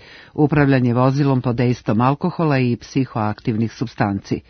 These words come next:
Ta međunarodna akcija će se sprovoditi u trideset evropskih zemalja članica mreže saobraćajnih policija Evrope.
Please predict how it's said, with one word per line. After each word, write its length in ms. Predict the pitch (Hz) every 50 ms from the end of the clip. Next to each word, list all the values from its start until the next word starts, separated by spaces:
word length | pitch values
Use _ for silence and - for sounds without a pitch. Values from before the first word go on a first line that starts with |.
| - - - - - - _ _ _ _
Ta 180 | - 120 110 107
međunarodna 680 | 104 107 107 107 120 110 117 110 110 123 117 117 117 117
akcija 340 | 117 - - - 160 147
će 180 | 135 - - 135
se 180 | 123 - 139 127
sprovoditi 680 | - - - 135 123 127 127 131 139 139 - - 131
u 60 | 127
trideset 560 | 120 - 127 127 127 123 135 - - 135 117 131
evropskih 500 | 123 120 120 120 117 - - 127 123 113
zemalja 420 | - 123 117 120 117 123 123 123
članica 540 | 113 - - 143 139 135 117 104 - - 123
mreže 380 | 107 117 120 120 120 117 113
saobraćajnih 760 | 107 - - 123 110 107 110 113 110 107 - 120 110 117 107 -
policija 680 | - 120 120 120 117 - - - 104 98 95 95 92 95
Evrope. 480 | 98 110 107 101 98 98 - - 95